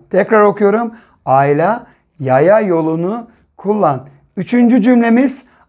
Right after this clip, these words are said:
Aykut. Bakın Aykut diye yazıyoruz. Aykut kamyona yük yükle. Aykut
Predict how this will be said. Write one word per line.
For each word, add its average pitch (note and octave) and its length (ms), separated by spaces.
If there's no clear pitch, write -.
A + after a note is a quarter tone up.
Aykut. B3+ 1400
Bakın A#3+ 420
Aykut A3+ 720
diye A#3+ 400
yazıyoruz. G3+ 720
Aykut B3 720
kamyona F#3+ 1400
yük F3 880
yükle. D#3 760
Aykut A3 840